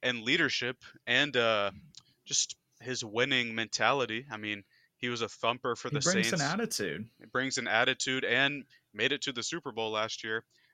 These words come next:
Speaker 1: That's what that Lions defense needs, and I think he's gonna be a good eraser slash enforcer on the back end for 'em. And then one of the guys that he's hopefully erasing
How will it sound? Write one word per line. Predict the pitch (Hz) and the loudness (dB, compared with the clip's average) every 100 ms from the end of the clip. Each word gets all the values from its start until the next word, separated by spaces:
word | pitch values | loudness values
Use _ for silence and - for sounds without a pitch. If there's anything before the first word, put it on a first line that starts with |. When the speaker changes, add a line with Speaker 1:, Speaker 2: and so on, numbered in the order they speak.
| _ - | _ -10
Speaker 1:
That's | 113 143 | -6 -2
what | 143 | 2
that | 131 110 | 2 4
Lions | 117 127 113 | 4 2 0
defense | 113 113 110 101 110 | -6 -6 -6 -6 -10
needs, | 101 98 90 - - | -8 -8 -8 -12 -8
and | 104 | -10
I | |
think | 101 113 - | -8 -10 -6
he's | 113 107 | -8 -6
gonna | 110 104 | -6 -6
be | 107 104 101 - _ _ _ - | -4 -4 -4 -8 _ _ _ -8
a | 110 | -2
good | 123 123 117 | 2 4 4
eraser | 113 110 113 120 - 123 | 2 0 0 0 0 -2
slash | 113 - 107 101 | -2 0 0 -2
enforcer | 104 - 113 107 - 104 | -8 -8 -6 -6 -4 -6
on | 98 | -6
the | 92 | -6
back | 95 92 98 | -6 -6 -10
end | 98 - | -16 -18
for | - 87 | -14 -12
'em. | - - _ _ _ _ _ _ _ _ _ | -12 -16 _ _ _ _ _ _ _ _ _
And | - 117 | -6 0
then | 113 110 107 - | 2 2 0 -2
one | 120 139 | 2 4
of | |
the | 131 | 2
guys | 123 120 123 - | 6 6 6 4
that | 117 | 0
he's | 110 123 113 | 0 -2 -2
hopefully | 120 120 123 117 | -4 -6 -6 -2
erasing | 104 104 113 170 - 117 | -2 0 0 0 -2 -4